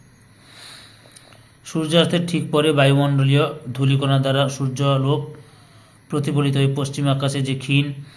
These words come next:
আলোর সৃষ্টি করে তাকে গোধূলি বলে। এত পর্যন্ত লিখবে। তিনের দাগের প্রশ্ন, অধিবর্ষ কি?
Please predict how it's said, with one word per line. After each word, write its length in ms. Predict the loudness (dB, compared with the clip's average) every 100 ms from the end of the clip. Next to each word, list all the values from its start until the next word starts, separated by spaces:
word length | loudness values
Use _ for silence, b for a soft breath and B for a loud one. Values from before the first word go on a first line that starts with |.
| B B B B B
আলোর 220 | 2 4
সৃষ্টি 360 | 2 0 -4 -2
করে 160 | -2 0
তাকে 200 | 0 0
গোধূলি 380 | 0 0 2
বলে। 160 | 2 0
এত 140 | -2
পর্যন্ত 220 | -4 -6 -6
লিখবে। 260 | -8 -10 -16 -20 -20 -20 -20 _ _ _ _ _ -20 B B B B B B B B B -20 -20 -20 -6
তিনের 220 | 0 2
দাগের 180 | 4 4
প্রশ্ন, 240 | 2 0 0
অধিবর্ষ 560 | 0 4 4 4 2 -2 -2
কি? 220 | -2